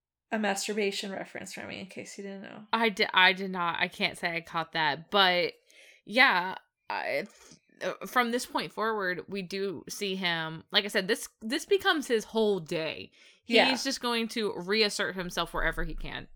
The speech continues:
Speaker 1: Yeah. He's, "Don't be looking at porn on the internet, Sammy, even though that's what the internet's for." And, like,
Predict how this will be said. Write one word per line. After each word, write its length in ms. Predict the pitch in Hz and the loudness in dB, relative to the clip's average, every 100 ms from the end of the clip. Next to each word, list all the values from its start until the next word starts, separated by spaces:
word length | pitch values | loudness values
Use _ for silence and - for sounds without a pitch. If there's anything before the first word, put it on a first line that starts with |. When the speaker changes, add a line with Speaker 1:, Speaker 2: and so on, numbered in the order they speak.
| _ _ _ _ - | _ _ _ _ 2
Speaker 1:
Yeah. 320 | 233 190 - - _ _ | 4 4 -2 -10 _ _
He's, 400 | - 254 240 - - _ - - _ _ _ 214 202 | -4 -2 0 -4 -12 _ -20 -20 _ _ _ -10 6
"Don't 200 | 294 277 | 6 6
be 60 | 302 | 4
looking 220 | 294 311 | 4 8
at 160 | 269 269 | 8 8
porn 240 | 302 269 | 6 6
on 140 | 262 | 6
the 160 | 262 262 | 4 2
internet, 840 | 262 262 233 233 220 214 190 - - - | 2 2 2 4 6 4 2 -4 -8 0
Sammy, 460 | 269 240 233 247 226 | 2 2 2 0 0
even 220 | 247 247 | 2 4
though 540 | 240 233 233 226 226 220 202 | 6 6 6 6 6 4 6
that's 280 | 254 233 - | 6 6 4
what 80 | 233 | 0
the 120 | 240 | 0
internet's 360 | 233 220 220 - | 2 0 -2 2
for." 680 | 254 220 214 208 208 208 | 4 6 6 4 4 2
And, 640 | - 208 202 202 175 202 202 | 0 -2 -2 -4 -8 -14 -4
like, 400 | 226 208 196 - | -2 -2 -4 -14